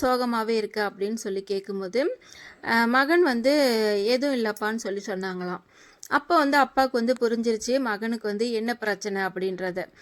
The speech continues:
அப்போ வந்து அப்பா சொல்றாரு, ஒரு பலூன்ல வந்து தண்ணியை ஊத்திடுறாரு, ஒரு பலூன்ல வந்து காத்தை நிரப்பிடுறாரு. ரெண்டுமே ஊத்திட்டு, அதுக்கப்புறம் வந்துட்டு ஒரு பக்கெட்ல வந்து தண்ணி எடுத்துட்டு, அந்த தண்ணியில வந்து வாட்டர் பலூனை வந்து போடும்போது,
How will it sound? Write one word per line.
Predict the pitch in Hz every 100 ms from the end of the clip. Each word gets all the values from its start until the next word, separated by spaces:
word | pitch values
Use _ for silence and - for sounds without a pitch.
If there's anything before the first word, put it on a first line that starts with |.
| - - -
அப்போ | - - 349
வந்து | 302 269 277
அப்பா | 247 - 247
சொல்றாரு, | 247 214 214 208 247
ஒரு | 240 190
பலூன்ல | 202 214 240 233
வந்து | 196 196 233
தண்ணியை | 240 208 202 214 196
ஊத்திடுறாரு, | 185 190 180 175 190 339 523 - - -
ஒரு | 302 359
பலூன்ல | 311 277 277 285
வந்து | 262 226 240
காத்தை | 294 233 220 233
நிரப்பிடுறாரு. | 214 196 185 196 190 180 170 - -
ரெண்டுமே | 214 214 214 226
ஊத்திட்டு, | 233 214 214 202 208 277 523 - - - -
அதுக்கப்புறம் | - 320 349 311 285 294 262
வந்துட்டு | 233 247 277 523 - - _ - - - -
ஒரு | 262 285 277 262 240 233 - _ 220 - - - _ _ -
பக்கெட்ல | 240 240 285 285 247
வந்து | 226 240
தண்ணி | 233 220 233
எடுத்துட்டு, | 240 220 - 190 233 359 - - - -
அந்த | 311 349 392
தண்ணியில | 269 262 294 285
வந்து | 233 220 247
வாட்டர் | 247 226 233 254
பலூனை | 226 220 214
வந்து | 196 196 214
போடும்போது, | 214 208 196 190 185 311 554